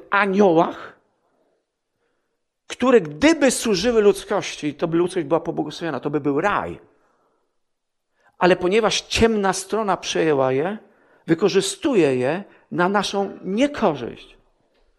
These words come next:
Dlatego jest wiele wynalazków, które czekają,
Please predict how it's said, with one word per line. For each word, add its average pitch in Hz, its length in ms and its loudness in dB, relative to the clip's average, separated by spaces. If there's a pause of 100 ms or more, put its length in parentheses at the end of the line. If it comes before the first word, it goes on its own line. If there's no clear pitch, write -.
(2500)
Dlatego 190 300 0
jest 135 240 0
wiele 226 340 -2
wynalazków, 226 1000 -6 (440)
które 196 280 2
czekają, 196 1000 -8